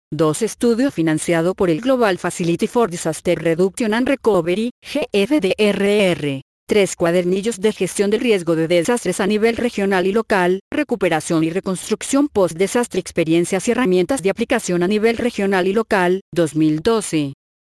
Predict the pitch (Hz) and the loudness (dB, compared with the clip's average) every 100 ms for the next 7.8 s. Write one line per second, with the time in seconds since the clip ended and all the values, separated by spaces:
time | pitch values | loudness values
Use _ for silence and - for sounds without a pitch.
0 | _ - 240 - 220 170 160 156 240 - | _ 0 0 0 -2 -2 -2 0 -2 0
1 | 185 208 - 196 - 214 214 160 151 170 | -2 -2 -2 -2 0 -2 -2 -2 0 0
2 | 165 160 165 160 185 180 175 180 170 180 | 0 -4 -2 0 -2 -2 -2 0 0 0
3 | 160 156 190 214 - - 202 202 180 160 | 0 0 0 0 -2 -2 0 0 0 2
4 | 165 160 165 160 175 165 240 208 180 196 | 0 2 0 2 2 2 0 -2 -2 0
5 | 214 214 240 214 208 208 190 208 233 180 | 2 0 0 0 0 0 2 2 0 -2
6 | 185 202 226 233 294 294 240 202 196 180 | 0 2 2 2 2 0 -2 0 0 2
7 | 175 151 147 - 185 170 160 - | 0 0 -2 0 0 0 -2 -4